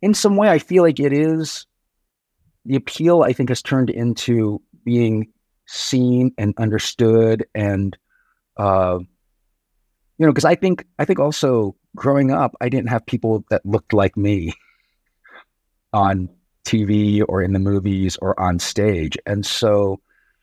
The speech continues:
you know, it's, it was always a disconnect of, like, what you see, um, in terms of, like,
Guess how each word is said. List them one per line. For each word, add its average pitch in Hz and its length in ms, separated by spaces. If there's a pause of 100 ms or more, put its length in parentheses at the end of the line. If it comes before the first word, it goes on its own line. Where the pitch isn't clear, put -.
(360)
you 151 120
know, 147 180
it's, 143 200
it 160 100
was 143 160
always 156 260
a 160 60
disconnect 123 720
of, 101 180
like, 98 360
what 110 180
you 113 120
see, 101 640 (680)
um, 92 400 (580)
in 110 80
terms 101 240
of, 85 80
like, 95 160